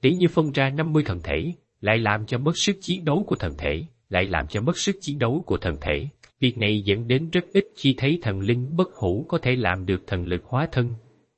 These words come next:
nhưng vũ trụ tôn giả mà thi triển lại dễ dàng hơn, như lúc trước Nguyên Thủy Tinh mở ra, rất nhiều vũ trụ tôn giả hồng minh vào Nguyên Thủy Tinh, đã có rất nhiều người đều có hóa thân.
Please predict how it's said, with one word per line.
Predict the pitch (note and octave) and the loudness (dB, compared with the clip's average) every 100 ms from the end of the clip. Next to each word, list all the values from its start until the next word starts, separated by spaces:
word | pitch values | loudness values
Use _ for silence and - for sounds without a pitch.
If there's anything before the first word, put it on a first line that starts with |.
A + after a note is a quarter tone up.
| - | -2
nhưng | D3+ | 0
vũ | C#3 B2+ E3 | 2 2 2
trụ | G#2+ G#2+ | 2 2
tôn | - C#3+ C3 | 4 2 2
giả | F2+ D#2+ D3 | 0 0 -2
mà | A2 F2+ - | -2 -2 0
thi | D3+ | 0
triển | - A2 D#3 | 2 0 0
lại | A2 F2 | 0 0
dễ | F#2 G#2+ D3+ | 2 2 2
dàng | G#2 E2 | 0 0
hơn, | F2 A#2+ A#2 - _ _ | 2 2 0 -6 _ _
như | D3+ E3+ | 4 6
lúc | G#3+ G#3+ | 4 2
trước | - G#3 - | 0 0 4
Nguyên | D3 C#3 | 4 4
Thủy | - F#2+ - | 0 -2 0
Tinh | D3 A2+ | 0 2
mở | F#2+ A#2 | 0 0
ra, | A2 G#2+ G#2 - _ _ | 0 -2 -4 -12 _ _
rất | - G3+ - | 2 2 4
nhiều | G2+ F2 | 4 4
vũ | - A#2 | 4 2
trụ | - G2 | 4 2
tôn | G2+ C3 A2+ | 4 2 2
giả | A#2 | 0
hồng | B2+ G2+ G#2 | 2 0 2
minh | C#3 C3 | 2 2
vào | - F#2 F#2+ | -2 -2 2
Nguyên | C#3 C3 | 2 2
Thủy | - - | 0 2
Tinh, | D3 C#3 B2 - _ _ - | 2 0 -4 -12 _ _ -4
đã | A2+ | -2
có | - E3 F3+ | 0 0 2
rất | A#3+ A3+ | 0 0
nhiều | A2+ G#2 | 2 2
người | G#2+ G#2 G#2+ | 2 2 2
đều | A2 G#2+ | 2 2
có | E3+ | 0
hóa | C#3 F#3 G3 | -2 -4 -2
thân. | D3 D3+ | 0 -2